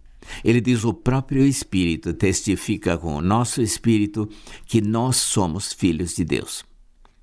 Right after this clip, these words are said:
Ora, se somos filhos, somos também herdeiros. Herdeiros de Deus e co-herdeiros juntamente com Cristo.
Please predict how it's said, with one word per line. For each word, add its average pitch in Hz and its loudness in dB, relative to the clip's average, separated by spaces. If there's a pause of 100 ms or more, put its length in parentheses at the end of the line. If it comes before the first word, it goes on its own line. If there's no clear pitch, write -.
(180)
Ora, 78 0
se 101 0
somos 98 0
filhos, 101 -2 (320)
somos 85 0
também 82 0
herdeiros. 127 -2 (440)
Herdeiros 127 0
de 151 4
Deus 87 2
e 90 -2
co-herdeiros 101 2
juntamente 87 0
com 90 -2
Cristo. 65 -4